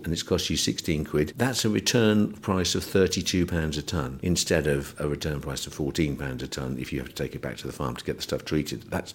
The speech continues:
the point. It's a risk that we are pushing our farmers into for our own ends. Now, a big major corporation is quite happy to go, "Right,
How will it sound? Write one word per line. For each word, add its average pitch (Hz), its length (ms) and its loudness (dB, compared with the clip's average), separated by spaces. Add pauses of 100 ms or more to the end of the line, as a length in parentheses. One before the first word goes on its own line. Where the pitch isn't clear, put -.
(160)
the - 60 -8
point. - 440 2
It's - 180 2
a 90 80 6
risk 104 680 6
that 87 120 2
we 92 160 6
are 87 80 4
pushing 90 420 0
our 131 200 2
farmers 71 500 0
into 90 640 4 (280)
for 85 220 2
our 87 120 6
own 92 160 6
ends. 82 320 2
Now, 98 140 2
a - 20 4
big - 340 4
major 107 460 4
corporation 73 680 4
is 73 80 0
quite 135 220 0
happy 87 240 -2
to 71 100 -2
go, 62 160 -6
"Right, 67 260 -4